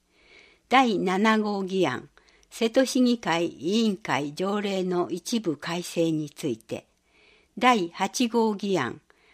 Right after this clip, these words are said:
パレスチナ自治区のガザ地区における人道上の危機的状況の改善と、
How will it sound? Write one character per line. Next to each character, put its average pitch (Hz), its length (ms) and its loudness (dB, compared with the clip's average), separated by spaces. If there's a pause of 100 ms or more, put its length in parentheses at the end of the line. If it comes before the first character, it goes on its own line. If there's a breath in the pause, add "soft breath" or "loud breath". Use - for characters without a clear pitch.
(140)
パ 240 140 4
レ 269 160 2
ス - 240 -14
チ - 160 -6
ナ 156 180 4
自 175 160 -6
治 226 180 -6
区 170 160 0
の 156 300 -2
ガ 202 160 4
ザ 269 160 0
地 269 160 -6
区 202 140 -4
に 170 180 2
お 160 140 -2
け 180 180 -2
る 156 220 -4
人 247 260 4
道 247 240 4
上 220 260 -2
の 196 300 -2
危 214 180 -4
機 254 140 -2
的 240 360 -2
状 220 220 0
況 214 280 -4
の 196 240 -2
改 185 320 -4
善 175 240 -2
と、 160 260 -6